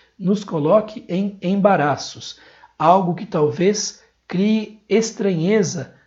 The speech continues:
naqueles que estão em volta de nós. Então,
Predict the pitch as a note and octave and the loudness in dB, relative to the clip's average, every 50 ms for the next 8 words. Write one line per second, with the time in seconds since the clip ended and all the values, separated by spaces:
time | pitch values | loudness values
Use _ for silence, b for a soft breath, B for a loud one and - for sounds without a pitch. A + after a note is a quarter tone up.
0 | b b - D#3 D#3 D#3 - - D#3 D#3+ D#3 D#3+ D#3 - - - D3+ D3+ - - | b b -4 -4 -4 -4 -2 -2 -2 0 0 -2 -4 -6 -8 -8 -8 -8 -8 -6
1 | - D#3 D3 D#3 F3 - - D#3 D3+ D#3 C3 B2 D3 C#3 C3+ C3+ - C#3+ C#3+ E3 | -4 -4 -4 -4 -6 -8 -8 -6 -4 -4 -2 -2 -2 -2 -2 -2 -4 -4 -2 -2
2 | D3 B2 G#2+ - - - - - - b b b b b b b b b b b | -4 -6 -8 -10 -12 -12 -14 -14 -14 b b b b b b b b b b b
3 | b _ _ _ _ _ _ - F3+ G3+ A#3 - - | b _ _ _ _ _ _ 0 0 0 0 -2 -8